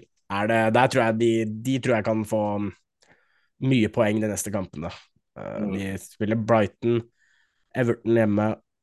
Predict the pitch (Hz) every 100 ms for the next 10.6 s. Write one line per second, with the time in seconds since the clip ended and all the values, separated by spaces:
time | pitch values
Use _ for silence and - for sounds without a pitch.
0 | _ _ - 131 117 113 113 117 110 107
1 | 107 101 104 - 110 110 104 107 104 104
2 | - 95 110 113 92 - 95 95 85 82
3 | - - _ _ _ _ _ _ _ _
4 | _ _ _ _ _ _ _ _ _ _
5 | - 156 151 135 131 120 - 139 139 -
6 | - 139 135 131 123 120 104 127 123 117
7 | 120 117 110 - _ _ _ _ - 107
8 | 120 117 113 123 110 110 104 104 101 76
9 | 107 107 - 110 107 104 101 104 104 117
10 | 107 104 110 104 101